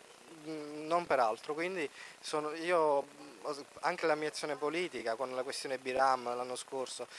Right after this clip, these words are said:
e tutto il resto, an-, eh, se leggi anche, eh, quello che ho scritto, eh,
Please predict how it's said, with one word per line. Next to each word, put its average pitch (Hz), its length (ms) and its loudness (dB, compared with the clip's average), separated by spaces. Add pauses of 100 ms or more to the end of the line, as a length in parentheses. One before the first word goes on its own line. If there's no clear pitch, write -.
(220)
e 135 100 -8
tutto 135 340 0
il 131 140 0
resto, 135 400 2
an-, 139 200 -2
eh, 131 400 0
se 143 140 -6
leggi 143 380 0
anche, 135 440 0 (480)
eh, 131 420 2 (600)
quello 143 260 0
che 135 100 -2
ho 139 60 0
scritto, 131 760 2
eh, 127 520 2